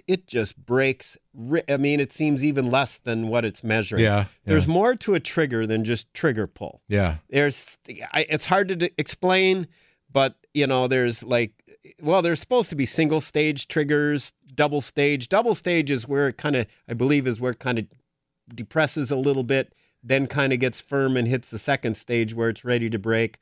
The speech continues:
Speaker 2: Oh.
Speaker 1: And, uh, at
Speaker 2: Yeah.
Speaker 1: least that's my limited understanding. Um, but then sometimes you have a trigger that's just like, like the Mini Ranch. It was just gritty.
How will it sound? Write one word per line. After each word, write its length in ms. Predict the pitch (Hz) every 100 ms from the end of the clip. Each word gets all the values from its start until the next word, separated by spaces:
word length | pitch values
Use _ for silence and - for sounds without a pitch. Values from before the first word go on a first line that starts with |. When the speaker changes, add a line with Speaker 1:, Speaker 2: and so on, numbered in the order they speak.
| _ -
Speaker 2:
Oh. 320 | 95 92 87
Speaker 1:
And, 360 | 113 113 110 104 -
uh, 40 |
at 60 | -
Speaker 2:
Yeah. 120 | 127 127
Speaker 1:
least 260 | 151 127 -
that's 380 | 123 113 - - _
my 360 | 113 117 110 104 120
limited 360 | 110 110 104
understanding. 720 | 110 107 107 - 107 107 110 107 _ _ _
Um, 400 | 107 110 110 110 -
but 220 | 123 143
then 160 | 240 262
sometimes 480 | - 247 196 190 165
you 80 |
have 160 | 156 156
a 20 |
trigger 460 | - - 180 170 160
that's 260 | 120 104
just 260 | - 151 135 _ _ _ -
like, 240 | 127 123 _ _ 123
like 220 | 147 143
the 80 | 180
Mini 180 | 233
Ranch. 340 | 208 180 101 -
It 80 | 139
was 140 | 135
just 300 | 160 185 98
gritty. 400 | 135 151 127 87